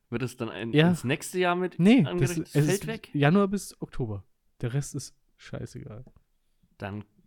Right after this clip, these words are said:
Speaker 1: kann ich ab November auf Spotify immer meine ganzen
Speaker 2: <laughs>
Speaker 1: Guilty Pleasures hören.
Speaker 2: Ja, die
Speaker 1: Meine,
Speaker 2: Sachen, die du nicht
Speaker 1: ähm,
Speaker 2: möchtest, dass sie
Speaker 1: meine
Speaker 2: auftauchen.
Speaker 1: ganzen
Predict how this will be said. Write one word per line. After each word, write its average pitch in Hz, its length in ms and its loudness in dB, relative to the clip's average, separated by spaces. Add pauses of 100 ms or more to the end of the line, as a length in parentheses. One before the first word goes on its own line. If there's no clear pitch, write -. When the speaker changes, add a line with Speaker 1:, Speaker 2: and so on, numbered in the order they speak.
Speaker 1:
kann 120 220 -2
ich 123 280 -6
ab - 260 -14
November 117 440 0
auf 113 120 -2
Spotify 120 480 -4
immer 123 220 2
meine 117 220 0
ganzen 120 300 -2
Speaker 2:
<laughs> - 40 -4
Speaker 1:
Guilty 131 280 2
Pleasures 123 540 0
hören. 104 300 -2 (460)
Speaker 2:
Ja, 135 80 -4
die - 80 -4
Speaker 1:
Meine, 113 320 4
Speaker 2:
Sachen, - 80 2
die 160 80 2
du - 120 6
nicht 165 140 4
Speaker 1:
ähm, 160 60 2
Speaker 2:
möchtest, 160 340 2
dass 156 80 2
sie 151 80 -2
Speaker 1:
meine 123 180 4
Speaker 2:
auftauchen. 123 160 0
Speaker 1:
ganzen 123 380 0